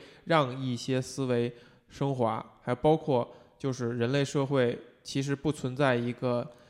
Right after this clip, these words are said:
极其完美的状态，而毛主席说那句话，“矛盾是永恒的”，是吧？然后，呃，混沌也是永恒的，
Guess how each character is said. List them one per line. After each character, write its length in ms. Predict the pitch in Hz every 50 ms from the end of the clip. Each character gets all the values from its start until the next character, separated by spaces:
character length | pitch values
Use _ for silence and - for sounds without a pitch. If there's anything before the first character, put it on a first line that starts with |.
| - _ _ _ _ _ _ _
极 180 | - - 131 135
其 200 | 131 - 147 135
完 180 | 123 120 120
美 120 | 139 135 127
的 80 | 127
状 260 | - - 147 139 127 131
态， 360 | 143 156 135 - - - - - - - - _ _
而 340 | - 131 120 123 131 139 - - - - - - _ _ _ _ -
毛 240 | 151 139 131 139
主 100 | 151 147
席 140 | 135 131 131
说 180 | 131 - - 139
那 100 | 135 135
句 100 | 127 131
话 220 | 127 143 127 117 117
，“矛 220 | 120 120 117 131
盾 200 | 139 170 165 156
是 120 | 147 160 147
永 180 | 139 147 143
恒 280 | - - 147 139 127 151
的”， 200 | 170 170 156 156
是 160 | - - 160
吧？ 220 | 160 - 196 165 - - - - - - 202 -
然 140 | 147 147 160
后， 180 | 185 170 147 - - - - - -
呃， 400 | - - 143 131 127 123 120 127
混 320 | - 87 92 - 214 160 135
沌 180 | 143 139 123
也 240 | 117 113 123 - -
是 220 | - - 170 160
永 180 | 131 120 - 120
恒 220 | - 113 117 123
的， 140 | 143 180 -